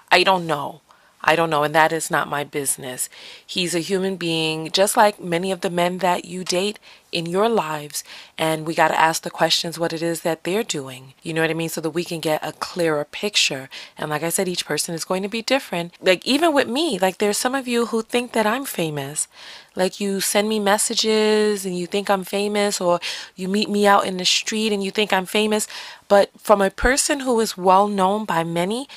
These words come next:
like, my videos have been seen more than ninety million times. And when I'm in New York or I'm in L A or I'm traveling, there are people who stop me and they're like, "Oh my God, you're Tanya T K O." And trust and believe,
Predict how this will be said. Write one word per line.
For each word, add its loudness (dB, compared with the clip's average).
like, 0
my 4
videos 0
have -2
been -4
seen 0
more 2
than -4
ninety -2
million -6
times. -10
And 0
when 2
I'm 2
in -2
New -4
York 6
or 2
I'm -2
in 2
L 4
A 4
or 6
I'm -2
traveling, 4
there 0
are 0
people -6
who -6
stop 2
me -6
and 0
they're 2
like, -2
"Oh 2
my 2
God, 6
you're -2
Tanya 0
T 0
K -2
O." 4
And 2
trust 0
and -6
believe, -2